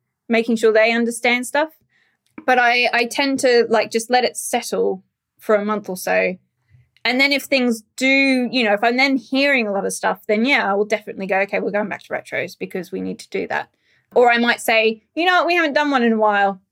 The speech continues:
I'm gonna just throw one in." And then you kind of assess maybe after that retrospective how, how,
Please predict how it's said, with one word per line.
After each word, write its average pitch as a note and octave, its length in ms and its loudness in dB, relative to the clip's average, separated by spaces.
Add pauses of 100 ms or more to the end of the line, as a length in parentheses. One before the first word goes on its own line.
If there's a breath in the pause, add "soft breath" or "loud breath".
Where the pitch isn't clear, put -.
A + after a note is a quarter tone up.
(140)
I'm B3 120 2
gonna B3+ 160 0
just G#3+ 200 -4
throw A3 180 4
one G#3+ 160 2
in." G3 220 -2
And A3+ 180 0
then A#3+ 140 2
you A#3+ 120 0
kind A3+ 220 -2
of G#3 80 -2
assess G#3+ 320 -2
maybe G3+ 320 -2
after G3+ 300 -2
that F#3+ 160 0
retrospective F#3 800 -6
how, F#3 600 -4 (540)
how, G#3 440 2